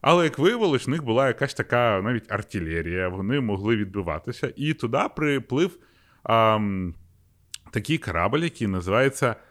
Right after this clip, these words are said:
Ле Люїс. А, в, в нього ще був там імператорський прапор, і всі мали би його, значить, а, поважати. На що, е, об'єднані провінції взяли і вистрілили тільки один раз.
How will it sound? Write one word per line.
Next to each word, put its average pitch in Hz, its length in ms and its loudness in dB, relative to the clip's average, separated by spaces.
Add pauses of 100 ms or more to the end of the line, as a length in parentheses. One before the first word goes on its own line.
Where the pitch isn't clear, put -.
(220)
Ле 110 200 4
Люїс. 104 640 0 (400)
А, 92 260 2
в, 95 460 -10
в 104 60 0
нього 135 220 4
ще - 180 -2
був 110 200 -2
там 98 260 2
імператорський 98 800 -2
прапор, 175 540 4
і 127 260 -6 (180)
всі - 240 -4
мали 107 260 2
би 90 140 -2
його, 98 540 2
значить, 98 360 -8 (420)
а, 98 220 4
поважати. 101 680 2 (600)
На 98 120 0
що, 202 580 4
е, 131 60 0 (800)
об'єднані 131 440 4
провінції 135 720 4 (100)
взяли 123 520 4
і 170 380 -2
вистрілили 110 720 2
тільки 104 340 -4
один 98 260 2
раз. 71 300 -10